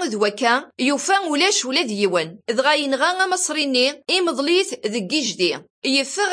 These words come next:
azekka-nni, yufa sin n Iɛebraniyen ttnaɣen. Yenna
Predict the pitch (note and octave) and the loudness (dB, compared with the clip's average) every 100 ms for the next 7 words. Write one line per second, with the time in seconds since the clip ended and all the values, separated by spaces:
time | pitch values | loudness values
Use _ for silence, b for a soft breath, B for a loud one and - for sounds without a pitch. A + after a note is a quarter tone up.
0 | G4 - - D#4+ C4+ C4 D4 - C#4+ D4+ | -2 -2 -2 -2 2 0 0 -2 -2 -2
1 | - G4+ G#4 F#4 F4+ E4+ B3 C#4 C#4 C4+ | -2 -4 -2 -2 0 2 0 2 0 0
2 | C#4+ F4+ F4+ B3+ A3 F3 E3 F3 - - | -2 -4 -6 -4 0 0 -2 -6 -16 -4
3 | C4 B3+ B3 | 0 2 4